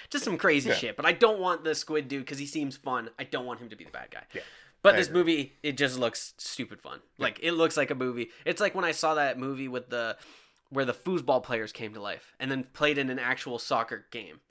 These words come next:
Speaker 1: I've never watched that movie, but that trailer I saw, I was like, "This is fucking incredible."
Speaker 2: I, I, what, did you make that up during a drug trip? Like,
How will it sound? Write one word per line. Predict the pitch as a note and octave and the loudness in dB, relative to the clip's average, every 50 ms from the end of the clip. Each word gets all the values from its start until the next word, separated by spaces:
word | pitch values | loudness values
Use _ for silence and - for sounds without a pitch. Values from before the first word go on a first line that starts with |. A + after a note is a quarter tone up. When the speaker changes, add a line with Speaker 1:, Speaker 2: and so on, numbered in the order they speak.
| _ _ _ _ _ _ _ _ _ - | _ _ _ _ _ _ _ _ _ 0
Speaker 1:
I've | C3+ C#3 C#3+ | 0 2 6
never | D#3+ E3+ E3+ F3+ E3+ | 6 6 8 6 4
watched | D3 C3+ C#3 D3+ D3+ - - | 6 6 6 6 6 6 6
that | F3+ D#3 C#3+ | 6 6 6
movie, | F#3 F3 E3+ F3 G3+ | 4 0 0 -2 -2
but | D3+ F3+ D3+ - | -2 -2 2 6
that | D#3+ D#3 E3 - | 6 6 6 6
trailer | - E3+ D#3 D#3 F3+ F3+ F3 | 6 6 8 8 8 8 6
I | D#3+ | 6
saw, | - - - E3 E3+ | 4 4 4 4 6
I | F3+ | 6
was | E3 - - | 4 2 0
like, | D#3+ - - | -2 -4 -4
"This | - - - | -8 -12 -12
is | C#4+ - - - | -12 -12 -12 -10
fucking | - - - - - D#3 D3 - _ - | -8 -8 -8 -8 -10 -12 -12 -12 _ -18
incredible." | - - - E3+ E3 D3+ - - C#3+ - _ - D#3+ - - - - - - _ _ _ - - - - - - - - | -10 -8 -4 -4 -4 -4 -6 -8 -12 -12 _ -8 -8 -8 -8 -12 -20 -20 -20 _ _ _ -18 -4 -2 -2 -2 -2 2 6
Speaker 2:
I, | A2+ C#3 C#3 - - | 8 8 8 6 6
I, | - A2+ D3 G3+ | 8 10 10 10
what, | F#3 C#3 B2 A#2 C3 C#3 C#3 A#2+ G#2+ | 8 6 6 10 10 10 10 10 6
did | A#2 A2 | 0 0
you | B2 - | 0 4
make | C3+ B2+ C3 D3+ - | 6 6 6 6 8
that | D3 C3+ C3 | 8 10 10
up | C3 C#3 C3+ - | 10 10 8 6
during | - C3+ C3 A#2+ A#2 | 4 4 4 6 4
a | G#2 | 2
drug | G2 F#2+ G#2 G2+ G#2+ C3 E3+ F3+ | 2 0 2 4 4 4 2 0
trip? | - - - G4+ F#4+ F4 - | -2 0 2 2 2 2 2
Like, | G#3+ C3+ B2 - | 4 4 6 6